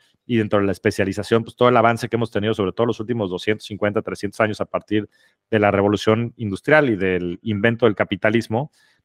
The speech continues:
de un desarrollo y de una abundancia muy fuerte de recursos, ¿no? Que hoy nos permite, pues, que existan este tipo de tecnologías como para estar hablando con una persona del otro lado del mundo,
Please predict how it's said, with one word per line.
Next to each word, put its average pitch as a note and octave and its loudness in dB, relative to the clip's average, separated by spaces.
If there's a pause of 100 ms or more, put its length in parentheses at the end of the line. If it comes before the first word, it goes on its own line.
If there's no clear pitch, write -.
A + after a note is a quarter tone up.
de B2 6
un C3+ 6
desarrollo C#3 6
y A#2+ -2
de G2+ 0
una A2+ 0
abundancia A#2+ 0
muy A#2+ -2
fuerte C#3+ 0
de F#2+ -2
recursos, F2 -12
¿no? F#2+ -16
Que - -8
hoy G2 -2
nos G2+ -10
permite, G#2 0 (360)
pues, G#2+ -2
que G#2 4
existan A#2 0
este G#2+ -6
tipo A#2 -2
de G#2 0
tecnologías G2 -4
como G2+ -4
para F2+ -6
estar G#2+ 2
hablando G#2 2
con G2+ -4
una G#2 -4
persona G2+ -4
del F#2 0
otro G2+ -4
lado G#2+ 4
del F#2+ -2
mundo, A2 0